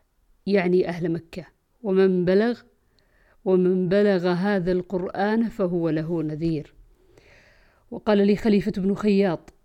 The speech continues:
"حدثنا معتمر، سمعت أبي عن قتادة عن أبي رافع عن أبي هريرة عن النبي صلى الله عليه وسلم قال: لما قضى الله الخلق كتب كتابا عنده: غلبت،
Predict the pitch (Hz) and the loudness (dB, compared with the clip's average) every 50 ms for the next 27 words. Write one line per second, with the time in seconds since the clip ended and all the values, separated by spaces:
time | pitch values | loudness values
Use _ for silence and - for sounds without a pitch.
0 | _ _ _ - - - - _ _ _ - - - 233 185 165 226 - - 226 | _ _ _ -20 -20 -20 -20 _ _ _ -16 -10 -6 -4 -2 -2 -2 -2 0 0
1 | 208 202 202 196 190 165 165 - 233 220 196 170 151 - - _ _ _ _ _ | 2 2 2 2 0 -4 -4 -4 -2 0 0 0 -2 -4 -10 _ _ _ _ _
2 | - - - 233 202 202 202 196 190 196 - 208 - - 185 202 175 175 190 175 | -14 -4 0 0 2 2 2 0 -2 -2 -2 -2 -2 0 0 0 0 0 0 0
3 | 165 160 147 185 214 196 - 214 185 - - 226 208 202 175 160 175 175 175 208 | 0 -2 -2 -2 -2 -2 -2 -4 -6 -4 -2 -2 -2 0 0 0 -2 -2 -2 -4
4 | 175 156 151 180 208 208 - - 202 175 196 202 185 190 196 208 196 - - 165 | -4 -4 -2 -2 -2 -2 -2 -4 -4 -2 0 0 0 0 0 -2 -2 -4 -6 -8
5 | 147 139 _ _ - - 165 147 - - 196 180 208 180 202 202 202 214 208 190 | -8 -8 _ _ -10 -6 -4 -4 -2 -2 -2 -2 -2 0 0 2 2 2 2 2
6 | 170 160 160 _ _ - - 226 226 220 208 190 190 175 185 180 170 165 165 - | 0 -4 -8 _ _ -6 -2 0 2 2 4 2 2 2 0 -2 -2 -2 -4 -6
7 | - 202 180 170 165 165 165 160 165 165 165 165 165 165 165 165 - - 185 175 | -6 -4 -4 -4 -4 -4 -6 -8 -8 -6 -6 -6 -4 -4 -6 -6 -6 -4 -4 -4
8 | 165 160 160 160 - - 180 180 170 160 151 - _ _ _ _ _ _ _ _ | -4 -4 -8 -8 -6 -4 -2 -2 -2 -2 -6 -8 _ _ _ _ _ _ _ _
9 | _ _ _ - 214 175 180 180 180 175 175 - 196 180 180 180 175 175 180 185 | _ _ _ -6 -4 -2 0 0 -2 -2 -2 -2 -2 0 0 0 0 0 0 0
10 | 185 185 185 185 180 143 - 208 196 185 175 - - - _ _ _ _ _ _ | 0 0 -2 -2 -4 -4 -2 -2 -2 -2 -2 -4 -12 -20 _ _ _ _ _ _
11 | _ _ _ _ _ - 226 208 - 220 175 175 170 - - 180 - 202 185 175 | _ _ _ _ _ -6 -4 -4 -2 -2 -2 -2 -4 -4 -6 -6 -4 -4 -4 -2
12 | 160 165 165 160 151 170 185 185 175 160 160 139 - _ _ _ _ _ _ _ | -2 -4 -4 -4 -2 -2 0 0 0 -2 -4 -8 -10 _ _ _ _ _ _ _
13 | _ - 208 170 190 214 214 196 196 175 160 160 160 - _ - | _ -12 -8 -4 0 0 2 2 0 0 -2 -4 -6 -8 _ -20